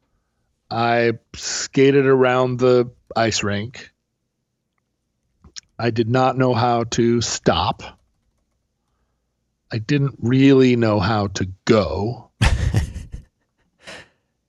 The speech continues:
Speaker 1: And all around me were these other fourth graders, Alaskans, who'd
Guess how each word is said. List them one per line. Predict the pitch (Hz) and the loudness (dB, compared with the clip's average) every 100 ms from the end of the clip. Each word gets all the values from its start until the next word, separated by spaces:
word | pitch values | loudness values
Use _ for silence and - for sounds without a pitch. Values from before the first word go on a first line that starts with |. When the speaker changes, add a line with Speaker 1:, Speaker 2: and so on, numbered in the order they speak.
| - | -2
Speaker 1:
And | 131 139 | -2 0
all | 156 190 208 | 2 4 6
around | 185 147 131 127 | 4 4 2 -2
me | 123 120 120 _ - | -2 -2 -4 _ -2
were | 127 120 | 2 2
these | 117 120 117 - | 2 0 0 0
other | 143 143 | 2 2
fourth | - 113 107 | 2 0 0
graders, | 117 104 101 104 107 - - | -4 -2 -2 -2 -4 -4 0
Alaskans, | 127 143 127 104 98 95 113 113 - _ _ _ _ _ | 2 2 0 -4 -6 -8 -10 -14 -18 _ _ _ _ _
who'd | - 139 135 123 123 | -2 0 2 0 -2